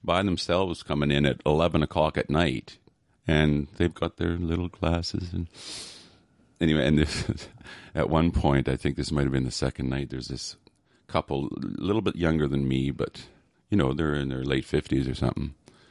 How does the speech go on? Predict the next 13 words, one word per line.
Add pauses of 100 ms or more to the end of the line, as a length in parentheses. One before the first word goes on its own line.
(340)
And
the
woman's
looking
at
me, (240)
you
know,
from
about (180)
this
far
away.